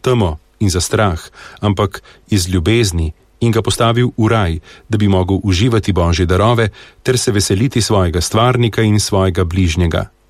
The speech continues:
Kot je še dodal, Bog v svet stopa od spodaj. Rodi se med tistimi, za katere ni bilo prostora v njegovem času in za katere tolikokrat ni prostora tudi v našem času.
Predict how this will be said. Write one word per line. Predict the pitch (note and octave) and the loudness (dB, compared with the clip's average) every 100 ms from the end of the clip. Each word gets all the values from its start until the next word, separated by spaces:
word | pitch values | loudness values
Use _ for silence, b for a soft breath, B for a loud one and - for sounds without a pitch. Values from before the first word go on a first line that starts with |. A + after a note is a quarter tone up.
| _ _ _ _ | _ _ _ _
Kot | - E2+ | -4 0
je | F2 D#2+ | 0 0
še | - | -2
dodal, | E2 E2 G2 A2 A#2+ B B B - | -2 0 2 2 0 B B B -4
Bog | G2 C3+ - - | 0 0 -2 -4
v | G2+ | -2
svet | - A2+ A#2 - | 0 0 0 -6
stopa | - - G#2 G2+ | -12 0 0 2
od | F#2+ F2 | 0 -2
spodaj. | - - G#2 F#2 F2 F#2+ _ b b b - | -4 0 2 2 -2 -8 _ b b b -2
Rodi | A#2+ A#2 A#2 | 0 0 -2
se | - | 2
med | G2 F2+ | 0 0
tistimi, | C3 B2+ - B2+ A#2+ | -2 -2 0 0 2
za | G2+ | 0
katere | F#2+ F#2 A2 G2 | -2 0 2 2
ni | A#2+ | 2
bilo | F#2+ F2 | 0 0
prostora | F#2 - - G#2 F#2+ | 0 0 0 2 2
v | F2+ | 2
njegovem | G2 G#2+ G#2 | 2 2 0
času | F#2 G#2 G#2 - A2+ B B B B | 0 0 0 0 -2 B B B B
in | B2 | 0
za | A#2+ | 0
katere | A2 A#2+ A#2 | 0 0 0
tolikokrat | - C3+ C#3+ C3 B2 B2 - - | 0 0 0 -2 0 -2 -2 -2
ni | G#2+ B2+ | 0 2
prostora | B2+ B2 - G#2+ G#2+ | 0 -2 0 0 -2
tudi | A2+ G#2 G#2 b b - | -2 0 -2 b b 0
v | G#2+ | 2
našem | G2+ G2 F#2 E2+ | 2 0 -2 -2
času. | F2+ E2 - | -2 -2 -6